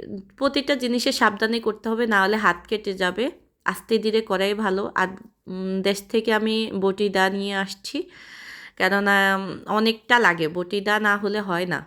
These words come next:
বটি দা না হইলে হয় না, বটি দা। এই জন্য এখান দেশ থেকে নিয়ে আসাই ভালো, ভালো করে মোড় করে তারপরে নিয়ে আসাই ভালো। আর ছুরি দিয়ে সব কাজ করা যায় না।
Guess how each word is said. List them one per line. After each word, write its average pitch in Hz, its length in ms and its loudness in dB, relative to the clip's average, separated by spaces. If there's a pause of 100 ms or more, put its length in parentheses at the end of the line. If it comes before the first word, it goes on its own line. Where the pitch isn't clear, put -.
(120)
বটি 180 280 -6
দা 202 180 -2
না 196 240 -2
হইলে 202 300 -4
হয় 190 200 -4
না, 240 220 -6 (280)
বটি 180 240 -4
দা। 190 160 -4 (480)
এই 196 160 2
জন্য 196 500 -2 (320)
এখান 185 600 -4
দেশ 190 340 0
থেকে 214 200 -2
নিয়ে 190 280 0
আসাই 220 340 2
ভালো, 160 340 -4 (520)
ভালো 190 280 4
করে 220 280 0
মোড় 190 340 -2 (160)
করে 202 240 -2
তারপরে 185 480 0
নিয়ে 175 220 -6
আসাই 175 320 -4
ভালো। 165 360 -4 (340)
আর 190 160 2
ছুরি 220 240 2
দিয়ে 233 220 2
সব 214 180 -2 (100)
কাজ 208 220 -2
করা 196 280 0
যায় 170 260 0
না। 156 220 -4